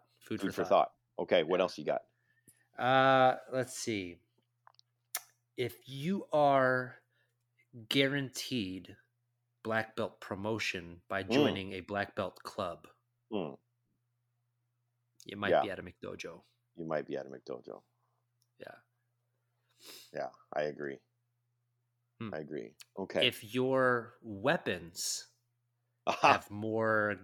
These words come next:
Speaker 1: glitter on them and are <laughs>
Speaker 2: Made of
Speaker 1: uh,
Speaker 2: plastic?
Speaker 1: made of plastic, you might be at a, or, or graphite,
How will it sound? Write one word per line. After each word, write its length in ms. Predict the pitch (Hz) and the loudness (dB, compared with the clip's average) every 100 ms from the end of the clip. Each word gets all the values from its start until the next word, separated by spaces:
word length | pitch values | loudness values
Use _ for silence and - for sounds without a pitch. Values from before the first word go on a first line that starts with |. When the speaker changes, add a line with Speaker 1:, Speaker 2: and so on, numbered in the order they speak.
| 92 | -6
Speaker 1:
glitter 460 | 113 113 151 113 | -2 4 6 6
on 240 | 104 101 90 | 4 -2 -2
them 320 | 92 92 98 | -4 -4 -6
and 160 | 104 98 | -6 -2
are 260 | 95 95 | 0 0
<laughs> 1200 | 98 98 90 - - - 190 - - - - - - - - - - | 0 0 0 -6 -10 -6 -4 -4 -6 -2 0 -2 -6 -10 -20 -20 8
Speaker 2:
Made 180 | 151 147 | 10 12
of 80 | |
Speaker 1:
uh, 60 | 110 | 12
Speaker 2:
plastic? 600 | 156 143 - 196 196 - - | 12 12 10 6 6 0 -16
Speaker 1:
made 320 | 117 127 135 135 | -4 4 6 6
of 160 | 135 | 0
plastic, 920 | - 147 117 - - - - 107 - - - - - _ - | 2 4 4 2 0 -2 -6 -6 -10 -18 -20 -20 -20 _ -8
you 140 | 113 | -6
might 340 | 110 120 120 | 0 0 0
be 160 | - 113 | -2 -2
at 140 | 113 107 | 0 0
a, 200 | 104 - - | -4 -6 -8
or, 300 | 120 131 123 | -6 -2 -2
or 400 | 123 123 113 104 | 2 4 4 0
graphite, 600 | 113 110 127 117 101 98 | 0 6 6 4 -4 -4